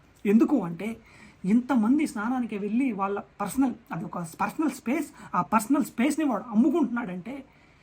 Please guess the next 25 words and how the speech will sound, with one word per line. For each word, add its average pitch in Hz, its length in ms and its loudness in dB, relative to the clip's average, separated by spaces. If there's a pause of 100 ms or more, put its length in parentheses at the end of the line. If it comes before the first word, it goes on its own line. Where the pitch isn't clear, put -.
(340)
ఎంత 208 200 0
నీచానికి 254 480 2
దిగజారాడు. 185 540 -8 (300)
దీంట్లో 214 400 4
ఇన్వాల్వ్ 247 320 0
అయిన 220 300 -4
ఒక 175 140 -10
అమ్మాయి, 254 480 0 (880)
already 262 380 2
నువ్వు 233 220 4
ఒక - 140 -8
అమ్మాయిని 294 540 0
యొక్క 269 200 -2
మానాన్ని, 269 480 -4
నీ 240 200 4
మానమే 311 380 4
నువ్వు 247 200 0
అమ్ముకోవడం 220 460 0
కాకుండా 180 580 -10 (440)
వేరే 262 280 2
వాళ్ళ 247 180 2
మానాన్ని 220 320 2
నువ్వు 202 160 -2
అమ్ముకు-, 208 400 -4
అమ్ముతున్నావు 214 440 0